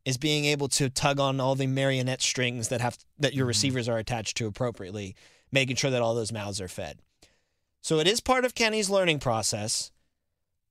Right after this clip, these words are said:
Speaker 1: but at the same time, this rookie is dealing with so much. Thrown in, in the second half of week four, uh, you know,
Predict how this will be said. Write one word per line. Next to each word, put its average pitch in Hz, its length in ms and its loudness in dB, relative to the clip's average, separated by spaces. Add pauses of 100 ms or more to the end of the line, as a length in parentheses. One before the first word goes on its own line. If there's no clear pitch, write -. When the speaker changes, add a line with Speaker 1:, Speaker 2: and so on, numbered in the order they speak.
(100)
Speaker 1:
but 151 80 4
at 151 120 0
the 165 80 0
same 165 400 6
time, 139 600 2
this 139 300 0
rookie 135 540 -4
is 113 240 -10
dealing 120 420 -8
with 98 160 -14
so 127 420 -4
much. 92 380 -6
Thrown 156 340 2
in, 147 140 2
in 135 140 -2
the 120 100 -4
second 117 300 -2
half 113 240 -6
of 101 100 -6
week 104 200 -8
four, 95 420 -10 (440)
uh, - 140 -16
you 113 140 -10
know, 92 360 -8